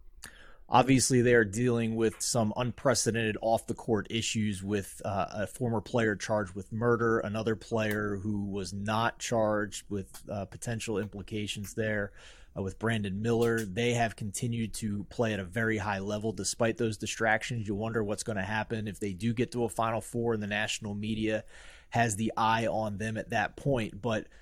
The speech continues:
uh, in terms of just on the court, plus eight hundred right now, and they got the best draw, in my opinion, of all the one seeds as the number one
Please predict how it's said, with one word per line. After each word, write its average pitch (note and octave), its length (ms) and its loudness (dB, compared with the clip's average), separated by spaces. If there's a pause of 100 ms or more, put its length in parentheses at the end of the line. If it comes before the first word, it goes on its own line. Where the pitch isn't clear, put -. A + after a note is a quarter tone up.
(200)
uh, G#2 160 0
in A2 100 -4
terms C#3+ 300 2
of B2 80 2
just A#2+ 300 0
on C3 240 6
the A#2+ 60 -2
court, - 480 2
plus B2 340 2
eight A#2 200 0
hundred B2+ 380 0
right A2+ 260 2
now, A#2 360 2
and A2+ 280 -4
they A#2+ 160 2
got B2+ 260 6
the B2 60 2
best A#2 320 2
draw, A#2+ 340 4
in A2 60 -2
my A2+ 180 -2
opinion, A2 420 -4
of G2+ 100 -4
all G#2+ 180 2
the G2+ 80 -4
one G#2 260 -4
seeds G2 380 -4
as F#2+ 180 -4
the G2 140 -6
number A2 240 0
one G#2 260 -2